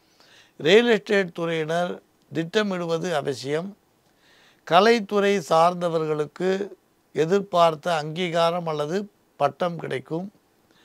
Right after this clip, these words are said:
ஆரோக்கிய விஷயத்தில் கொற்று-, சற்று கவனமாக இருப்பது நல்லது. அரசியல்வாதிகளுக்கு புதிய பதவி அல்லது வாய்ப்புகள் தேடி வருவதால் சற்று புகழ் அதிகப்படும்.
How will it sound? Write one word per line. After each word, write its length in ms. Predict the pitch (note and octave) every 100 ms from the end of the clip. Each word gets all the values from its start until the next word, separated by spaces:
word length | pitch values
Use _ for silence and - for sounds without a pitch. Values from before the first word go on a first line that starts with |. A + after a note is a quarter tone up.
| _ _ _ _
ஆரோக்கிய 640 | - D#3+ G#3+ A3+ G3 G3+
விஷயத்தில் 580 | F#3 C#3+ E3 D#3+ F#3+ G#3 F#3+
கொற்று-, 520 | E3+ D3+ D3+ D3+ C3
சற்று 420 | E3 E3 - G#3+
கவனமாக 600 | F3 E3+ F#3 F#3 F#3+ F3
இருப்பது 500 | E3 D3+ C#3+ D3+ F3
நல்லது. 560 | F3+ C3+ C3 B2+ D3+ - _ _ _ _ _ _ _ _ _ _ _ _ -
அரசியல்வாதிகளுக்கு 1300 | E3 G#3 F#3+ A3+ G#3+ G3 F#3+ F3+ E3+ D#3 - G3 G3+
புதிய 560 | - F3+ F#3 A3 G#3 E3+ -
பதவி 400 | E3 E3 F#3+ G3+
அல்லது 320 | F3+ E3 D#3
வாய்ப்புகள் 600 | D3 E3+ E3+ F#3 E3+ D3+
தேடி 320 | D3 D#3+ E3+
வருவதால் 520 | D3+ C#3+ C#3 D3 F3+ G3 _ -
சற்று 320 | E3+ D3 D3
புகழ் 360 | - E3 F#3 F#3+
அதிகப்படும். 640 | D3+ D#3 D3 C#3 C#3 F#3